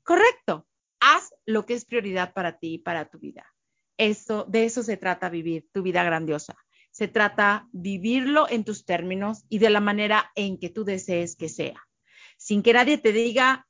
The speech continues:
"Ah, sí, es que tienes que te-, ser millonaria para esto". No, no tienes. Bueno, tendrías más posibilidades si tuvieras más dinero, pero no tienes por qué tener dinero. Solamente no te cuentes mentiras,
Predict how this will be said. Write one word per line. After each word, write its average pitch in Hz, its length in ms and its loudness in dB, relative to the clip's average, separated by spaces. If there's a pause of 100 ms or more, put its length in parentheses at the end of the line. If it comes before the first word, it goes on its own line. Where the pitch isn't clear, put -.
"Ah, 262 280 6
sí, 208 160 -4
es 208 140 -6
que 247 100 -4
tienes 330 280 -4
que 269 80 -4
te-, 226 260 0
ser 247 200 4
millonaria 233 420 4
para 190 220 2
esto". 196 220 -6
No, 269 120 -4
no 466 240 0
tienes. 311 540 -8 (400)
Bueno, 523 160 -4 (440)
tendrías 240 360 0
más 233 180 -6
posibilidades 202 720 -2
si 190 120 -12
tuvieras 185 300 -4
más 170 140 -6
dinero, 233 460 4
pero 180 760 2 (240)
no 175 240 -10
tienes 262 220 -6
por 175 100 -14
qué 180 100 -14
tener 160 260 -10
dinero. 156 300 -8 (1700)
Solamente 233 480 4
no 196 140 -4
te 185 100 -6
cuentes 170 360 -6
mentiras, - 680 -10